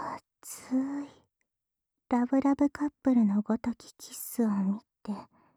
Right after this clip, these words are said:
禁欲中の者が限界になってるのかな。ここ最近は、射精させておらんからの。ほ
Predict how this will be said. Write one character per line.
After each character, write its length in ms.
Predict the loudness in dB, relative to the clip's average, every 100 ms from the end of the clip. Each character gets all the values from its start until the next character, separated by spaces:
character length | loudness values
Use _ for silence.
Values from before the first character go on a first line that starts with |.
| _ _ _ _ _ _ 0
禁 320 | 6 8 8
欲 240 | 6 0
中 280 | -6 4 8
の 140 | 10 10
者 260 | 10 8
が 140 | 6 2
限 320 | 6 6 6
界 260 | 4 4
に 180 | 6 6
な 160 | 4 0
っ 20 | -4 -4
て 120 | 2
る 140 | 4
の 160 | 2 -4 _
か 220 | -10 -8
な。 440 | -6 -8 -10 -14 _ _ _ _ _ _ _ _ _ _ _ _ -2
こ 180 | -2
こ 220 | 0 -4 -4
最 340 | -2 -2 -2
近 400 | -4 0 0 0
は、 240 | -4 -12 -16 _ _ _ _ _
射 280 | -8 -2 -2
精 320 | -2 0 0
さ 160 | 0 -2
せ 160 | 0
て 160 | 0 2
お 120 | 2
ら 120 | 4
ん 180 | 4 4
か 200 | 0 -2
ら 180 | 0 -2
の。 440 | -4 -4 -4 -4 -8 -20 _ _ _ _ _ _ _ _ _ _ _ _ _ _ _ _ _ _
ほ 80 | _